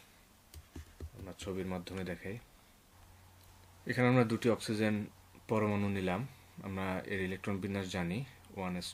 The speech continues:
টু, টু এস টু, টু পি এক্স টু, টু পি ওয়াই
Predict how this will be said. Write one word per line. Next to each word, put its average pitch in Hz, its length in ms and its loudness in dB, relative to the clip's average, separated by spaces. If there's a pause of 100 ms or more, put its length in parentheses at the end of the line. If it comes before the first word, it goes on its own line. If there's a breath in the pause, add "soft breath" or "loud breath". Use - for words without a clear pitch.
টু, 95 120 0 (1200 loud breath)
টু 104 80 -4 (100)
এস 90 80 -4 (140)
টু, 95 120 -2 (1300)
টু 101 80 -4 (160)
পি 98 140 -2 (280)
এক্স - 160 -4 (120)
টু, 113 120 0 (1200)
টু 104 100 -4 (220)
পি 101 160 0 (1200)
ওয়াই 101 180 4